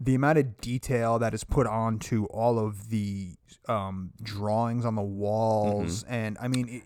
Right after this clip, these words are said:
Speaker 1: it,
Speaker 2: The
Speaker 1: it
Speaker 2: table outside itself, like, how it kinda, like, crisscrosses.
Speaker 1: <laughs> Yeah.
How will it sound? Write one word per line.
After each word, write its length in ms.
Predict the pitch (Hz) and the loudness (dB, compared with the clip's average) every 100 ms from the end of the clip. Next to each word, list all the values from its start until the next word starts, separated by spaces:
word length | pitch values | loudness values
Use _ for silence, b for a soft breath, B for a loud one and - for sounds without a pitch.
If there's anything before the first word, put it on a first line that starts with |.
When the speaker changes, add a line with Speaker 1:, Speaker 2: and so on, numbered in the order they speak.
| 139 | 2
Speaker 1:
it, 60 | |
Speaker 2:
The 60 | 143 | 6
Speaker 1:
it 60 | 139 | 4
Speaker 2:
table 540 | 160 127 147 175 175 | 4 2 4 6 6
outside 560 | 123 110 - 87 90 104 | 6 2 2 2 4 2
itself, 500 | - - 95 92 101 | -2 -2 2 2 2
like, 140 | 92 | -4
how 220 | - 98 | 0 0
it 80 | 90 | 0
kinda, 200 | - 98 | -2 -6
like, 140 | 85 - | -6 -8
crisscrosses. 1160 | - 90 - - 120 113 120 147 160 110 117 | -4 -2 -2 0 4 4 4 2 4 4 6
Speaker 1:
<laughs> 0 | |
Yeah. 280 | 147 120 101 | 6 4 0